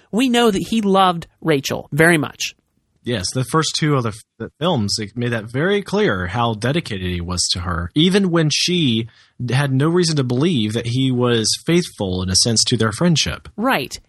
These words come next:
Speaker 1: And yet, we have no, I, I never got the impression at any time did he ever spend any time in bed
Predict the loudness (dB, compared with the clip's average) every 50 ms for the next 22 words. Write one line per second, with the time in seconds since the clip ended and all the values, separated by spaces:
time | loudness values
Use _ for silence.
0 | _ _ _ _ _ _ _ _ _ -2 0 0 0 2 2 2 2 2 0 -2
1 | -4 -10 _ _ _ _ _ _ -6 -4 -4 -2 0 0 2 0 0 -2 -4 -4
2 | 0 2 2 4 4 4 4 4 2 0 -2 -4 _ _ _ _ _ _ _ _
3 | _ -4 -4 -2 0 0 2 2 2 2 2 2 2 2 2 2 2 0 0 0
4 | 2 0 0 0 0 0 0 0 -2 -2 0 0 0 2 0 0 -2 -4 -4 -2
5 | 0 0 0 0 0 0 0 0 -2 0 0 0 0 0 0 0 0 -2 -2 -2
6 | -2 0 -2 -2 -2 -2 -2 0 0 -2 0 0 0 0 0 -2 -4